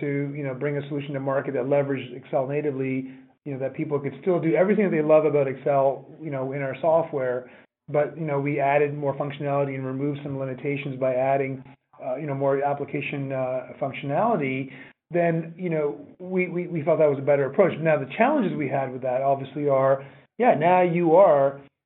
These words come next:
you know, working with another product and its own inherent potential limitations. And so, you know, uh, what we were able to do is,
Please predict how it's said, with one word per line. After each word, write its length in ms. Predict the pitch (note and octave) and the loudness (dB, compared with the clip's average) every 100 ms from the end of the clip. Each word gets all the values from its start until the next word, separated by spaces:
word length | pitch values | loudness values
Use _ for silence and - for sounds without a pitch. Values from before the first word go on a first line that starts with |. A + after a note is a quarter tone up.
| E3 | -8
you 80 | |
know, 180 | D3 C#3+ D3 | -4 -4 0
working 520 | D#3+ D#3+ D#3 D3+ D#3 | 0 0 -4 -6 -4
with 400 | D3 D3 C#3+ C#3+ | 2 4 2 0
another 680 | D3 C#3 D3 D3 C#3+ C#3 C#3+ - - - | -2 0 2 4 4 2 -8 -20 -20 -4
product 560 | E3+ F3+ F3+ C#3+ C3+ C3 _ _ _ - | 2 4 6 4 0 -6 _ _ _ -10
and 420 | D#3 C#3+ C#3+ C#3+ | -4 -4 -4 -6
its 140 | D#3 E3+ | -4 0
own 200 | F3 E3 | 2 2
inherent 480 | C#3+ A#2+ F3 D#3 - | 0 0 0 0 -4
potential 380 | C#3+ D3+ C#3+ | -6 -6 -4
limitations. 720 | C3+ C3 B2+ D3 C3+ - G#2 - _ - - | -4 -6 -6 -6 -6 -10 -16 -20 _ -14 -6
And 200 | D3+ D3 | -4 -2
so, 460 | D#3 D#3 D3 C#3+ C#3+ - _ | 2 4 4 4 0 -16 _
you 120 | - D3 | -8 -2
know, 440 | C#3+ C#3+ C#3+ - - | 2 2 2 -6 -8
uh, 360 | D3 C#3+ C3+ D3 | -6 -6 -8 -4
what 200 | E3 D3+ | -2 0
we 140 | G3 | 2
were 140 | G3+ | 4
able 280 | E3+ D#3 D3+ | 4 4 0
to 80 | C#3+ | -2
do 220 | C#3 D3 | -4 -2
is, 120 | C#3+ | -2